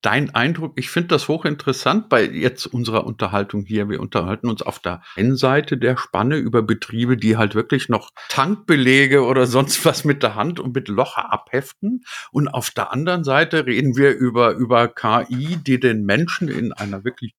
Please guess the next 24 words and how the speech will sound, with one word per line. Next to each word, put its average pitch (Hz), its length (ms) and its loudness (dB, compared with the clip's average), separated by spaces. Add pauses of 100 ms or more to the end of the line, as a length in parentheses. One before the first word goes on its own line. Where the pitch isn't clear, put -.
(120)
durchdigitalisierten 151 1600 -4 (800)
Bürowelt 143 960 4
zumindest 143 500 -4
von 123 220 -4
seinen 113 360 2 (240)
Routineaufgaben, 110 1120 0
die 110 100 -6
ja 90 100 2
auch 107 160 -4
nur 101 200 -8
keiner 117 300 -2
wahrscheinlich 107 340 -2
wirklich 110 280 -2
wahnsinnig 123 440 2
gerne 101 220 -4
macht, - 560 -8
komplett - 540 -2 (160)
entbinden 110 1000 -2
würde. 95 480 0 (360)
Wo 123 160 4
befinden 170 440 2
wir 123 140 2
uns 104 240 -4
gerade? 98 500 0